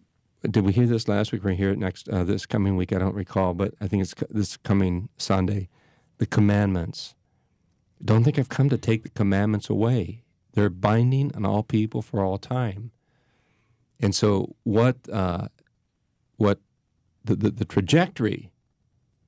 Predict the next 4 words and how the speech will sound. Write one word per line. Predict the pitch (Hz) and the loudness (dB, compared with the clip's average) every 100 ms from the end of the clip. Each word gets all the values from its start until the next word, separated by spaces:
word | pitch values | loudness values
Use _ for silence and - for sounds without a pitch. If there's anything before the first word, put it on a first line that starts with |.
| _ _ | _ _
seems | - - 139 170 165 | -4 2 4 4 0
to | - | -4
be | 104 95 - 98 _ _ _ _ _ _ _ _ _ _ _ _ _ - | -4 -4 -6 -12 _ _ _ _ _ _ _ _ _ _ _ _ _ -10
toward | - 107 104 107 107 107 104 | 2 4 6 4 2 0 -4